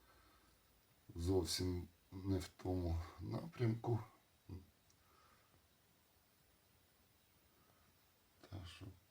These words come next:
тебе, о. Да, кінець. Це зарядка акумулятора, навантаження вже нема.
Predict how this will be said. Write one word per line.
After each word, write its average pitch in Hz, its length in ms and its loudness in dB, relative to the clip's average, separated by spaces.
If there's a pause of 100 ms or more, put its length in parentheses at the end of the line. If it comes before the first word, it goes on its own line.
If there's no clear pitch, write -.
тебе, 82 240 -8 (2500)
о. 85 200 2 (4000)
Да, 92 420 -6 (100)
кінець. 82 480 -4 (880)
Це 101 180 0
зарядка 85 520 2
акумулятора, 104 680 -2
навантаження 85 680 0
вже 76 160 -4
нема. 78 400 -4